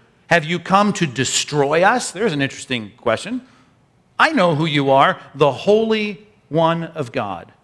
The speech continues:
And Jesus rebuked him, verse thirty-five, by saying, sounds very Shakespearean, "Be silent." M-, more like, "Shut up," right? "Be quiet. Come out of him." He commands him very sternly.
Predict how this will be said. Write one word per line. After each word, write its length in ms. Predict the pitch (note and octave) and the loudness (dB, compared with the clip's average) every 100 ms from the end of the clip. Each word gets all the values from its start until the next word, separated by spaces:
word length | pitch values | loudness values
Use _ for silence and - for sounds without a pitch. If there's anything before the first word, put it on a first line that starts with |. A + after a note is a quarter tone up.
| _ _ _ _ _ _ _ _ - - | _ _ _ _ _ _ _ _ -20 -8
And 120 | C3+ | -4
Jesus 360 | B2+ F3+ C3+ C#3+ | 0 0 -2 -8
rebuked 340 | C3 F3+ G#3 | -6 -4 -6
him, 120 | A#2+ | -6
verse 180 | A2+ B2 | -6 -4
thirty-five, 500 | - B2 A#2+ B2+ D3 | -2 -2 0 0 2
by 140 | D3 C3+ | 2 0
saying, 460 | D#3 C#3+ C3+ A2 _ _ _ | 0 -2 -2 -8 _ _ _
sounds 280 | - B2+ A2 | -12 -10 -4
very 320 | C3 A#2+ G#2 | -2 -2 -6
Shakespearean, 560 | - C3 - A2+ B2 C3 | -6 -6 -4 -4 -4 -6
"Be 160 | C#3 | -6
silent." 540 | - C#3 D3+ A2 - - _ | 0 2 2 -2 -8 -20 _
M-, 80 | - | -20
more 160 | - C#3 | -10 -4
like, 180 | C3 - _ | -4 -4 _
"Shut 220 | - F3 D#3 | -8 -6 -6
up," 140 | A#2 _ _ C3+ | -10 _ _ -4
right? 220 | D3+ F3+ - _ _ A#2 | -4 -4 -18 _ _ -16
"Be 100 | D#3+ | -4
quiet. 320 | G3 F3 A#2 - _ _ _ _ _ _ | 2 2 0 -12 _ _ _ _ _ _
Come 140 | G#3 A3 | 0 2
out 160 | G#3 | 2
of 80 | F3 | 2
him." 200 | C#3+ A2 - _ - | 0 -4 -12 _ -16
He 80 | C3+ | -10
commands 460 | - E3 E3+ D#3+ | -2 0 2 0
him 120 | B2 G2 | -4 -2
very 200 | C3+ D#3+ | -2 -2
sternly. 440 | - F3 C#3+ F#2 | -4 -4 -4 -8